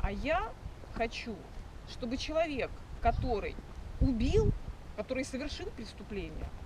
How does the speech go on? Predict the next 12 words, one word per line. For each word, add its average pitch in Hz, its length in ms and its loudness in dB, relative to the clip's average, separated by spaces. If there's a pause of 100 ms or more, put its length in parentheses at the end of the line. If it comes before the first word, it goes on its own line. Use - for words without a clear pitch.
(160)
за 214 160 4
это 254 260 4
понес 185 380 0
ответственность, - 480 4
чтобы 240 220 4
мы 302 100 2
обращали 226 580 8
внимание 226 680 2
на - 200 8
то, 302 300 4 (240)
что - 380 4
происходит, - 680 4